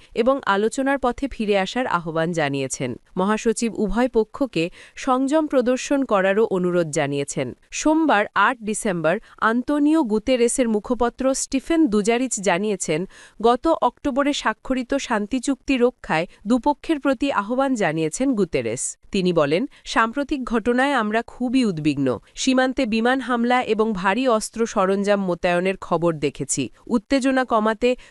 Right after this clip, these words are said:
কুয়ালালামপুরে স্বাক্ষরিত চুক্তিতে ফেরার যথাসাধ্য চেষ্টা করতে হবে উভয় দেশকে। অঞ্চলটিতে শান্তি, স্থিতিশীলতা এবং উন্নয়নের প্রচারে সব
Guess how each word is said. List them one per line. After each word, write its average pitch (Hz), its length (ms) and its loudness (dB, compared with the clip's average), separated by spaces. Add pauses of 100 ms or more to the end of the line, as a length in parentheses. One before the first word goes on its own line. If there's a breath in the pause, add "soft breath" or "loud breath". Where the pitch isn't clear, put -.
কুয়ালালামপুরে 262 840 2
স্বাক্ষরিত 202 580 -4
চুক্তিতে 190 520 -4
ফেরার 180 420 0
যথাসাধ্য 240 680 -2
চেষ্টা 208 400 -2
করতে 165 320 -2
হবে 160 260 0 (180 soft breath)
উভয় 190 360 0
দেশকে। 139 480 -4 (160 soft breath)
অঞ্চলটিতে 196 640 0
শান্তি, 202 540 -2 (220 loud breath)
স্থিতিশীলতা 208 880 0
এবং 202 320 -2
উন্নয়নের 214 560 2
প্রচারে 247 500 0
সব 262 280 -2